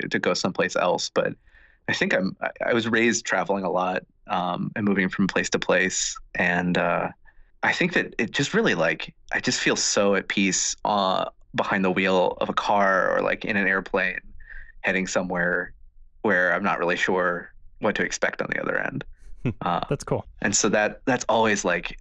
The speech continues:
Speaker 1: my, my favorite, like, moments of just, like, brainstorming and coming up with new ideas. It does sort of feed back into the art thing in that way. It all come sort of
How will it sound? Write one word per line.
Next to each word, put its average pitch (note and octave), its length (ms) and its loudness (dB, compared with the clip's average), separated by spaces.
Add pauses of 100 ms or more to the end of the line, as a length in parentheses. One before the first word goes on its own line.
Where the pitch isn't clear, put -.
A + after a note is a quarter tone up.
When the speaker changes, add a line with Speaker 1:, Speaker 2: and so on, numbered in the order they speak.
Speaker 1:
my, A2 180 0 (220)
my A#2 120 0
favorite, G2+ 640 2 (220)
like, F#2+ 220 0
moments G#2 360 2
of F#2+ 120 0
just, - 200 -2
like, - 180 -2 (100)
brainstorming G2 760 2
and F#2 80 -2
coming G2+ 240 0
up F#2 120 -2
with F#2+ 100 -2
new G2 140 2
ideas. G#2 920 4 (480)
It C3 120 2
does D#3+ 200 2
sort G2 200 0
of F#2+ 80 -6
feed A2 220 -2
back G2 280 0
into G#2+ 140 -2
the G2+ 120 -2
art G2+ 200 -2
thing G2 240 -6
in F#2+ 80 -4
that F#2+ 180 -2
way. G2 380 2
It F#2+ 120 -10
all G#2 120 0
come F#2 320 -4
sort G2 200 -4
of G2 80 -6